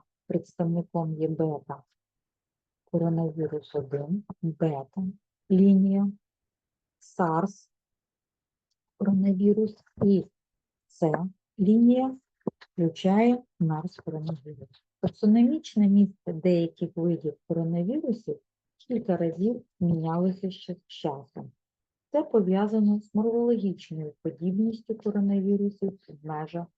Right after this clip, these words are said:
родини. Е, наприклад, коронавірус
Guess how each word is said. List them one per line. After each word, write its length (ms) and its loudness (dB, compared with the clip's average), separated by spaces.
родини. 500 -2
Е, 800 2
наприклад, 720 2
коронавірус 800 2